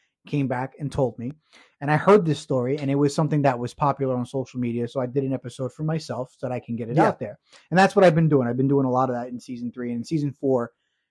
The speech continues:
Speaker 1: we're gonna dive more into that, get social media stuff, and give you the,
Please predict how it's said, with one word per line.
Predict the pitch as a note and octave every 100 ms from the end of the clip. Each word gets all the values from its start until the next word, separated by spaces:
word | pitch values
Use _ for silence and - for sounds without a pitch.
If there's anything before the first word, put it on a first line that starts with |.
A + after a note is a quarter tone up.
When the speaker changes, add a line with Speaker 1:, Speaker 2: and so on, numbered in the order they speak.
| _ _
Speaker 1:
we're | C#3 D3
gonna | C#3 C3 A#2+ - _ _ D3 C#3 B2
dive | D#3+ D3 C#3
more | D3+ C3+
into | B2+ C3+
that, | A#2+ A#2 - _ _ - _ _ G#3+ _
get | E3+ D#3
social | E3+ D3+ D#3
media | D#3 D3+ C#3+
stuff, | C3+ C#3+ C#3 C3+ _ _ _ -
and | B2+
give | C#3+
you | C#3
the, | C3 C3